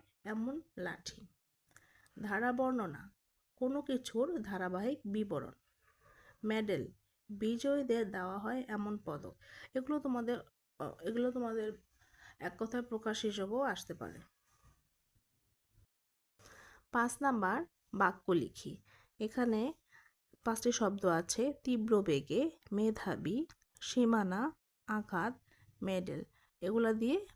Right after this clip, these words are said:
বাক্য তৈরি করতে হবে। তীব্র বেগে, ঘোড়াটি তীব্র বেগে দৌড়ে গেল। মেধ-, মেধাবী,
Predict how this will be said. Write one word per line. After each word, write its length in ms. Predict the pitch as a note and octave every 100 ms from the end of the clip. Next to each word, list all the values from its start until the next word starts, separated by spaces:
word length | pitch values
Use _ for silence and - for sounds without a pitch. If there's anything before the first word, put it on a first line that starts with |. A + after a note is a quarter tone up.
| A#3
বাক্য 320 | A3 - G#3+
তৈরি 220 | G3 D3
করতে 340 | - - - E3
হবে। 220 | - - - - - - - - - - - - -
তীব্র 320 | - A#3 B3 G#3
বেগে, 320 | - - - - _ _ _ _ _ _ - - - _ _ - - G3+
ঘোড়াটি 600 | G3+ B3 B3+ A3+ D4+ E4 _ _
তীব্র 340 | B3 A3+ C4 B3+
বেগে 460 | A3 G3 A#3+ F4+ - _ G#3
দৌড়ে 320 | A3+ A3 F3
গেল। 240 | D3+ B2+ C3+ - _ _ _ _ _ _ _ _ _ _ _ _ _ -
মেধ-, 240 | - G#3+ A3+
মেধাবী, 540 | A3+ A#3+ G#3+ G3